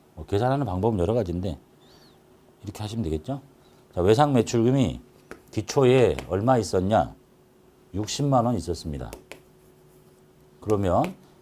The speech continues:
외상 매출금이 증가할 수 있고 증가하면 늘어날 거고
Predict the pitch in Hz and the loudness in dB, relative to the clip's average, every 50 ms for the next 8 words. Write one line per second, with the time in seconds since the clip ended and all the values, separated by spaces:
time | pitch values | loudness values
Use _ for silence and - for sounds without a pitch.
0 | _ - - 101 147 151 139 113 107 - - 127 123 117 120 117 123 135 151 156 | _ -2 2 4 4 4 6 6 4 4 2 0 2 2 2 4 2 2 2 0
1 | - - - _ _ _ _ _ - - - 160 180 180 175 165 151 147 139 131 | -4 -8 -18 _ _ _ _ _ -8 -2 0 2 2 4 6 6 6 6 6 2
2 | - - 117 101 90 - 98 92 87 69 - - - - _ _ - - 127 131 | -2 -2 -2 -2 -2 0 2 2 2 2 -2 -8 -18 -20 _ _ -10 -4 -2 0
3 | 135 123 117 120 120 123 120 107 98 95 101 104 101 90 80 - 87 80 90 120 | 2 2 2 2 0 0 0 0 0 0 0 2 0 -2 -2 -2 -2 -2 0 0
4 | 143 156 156 | 0 0 -4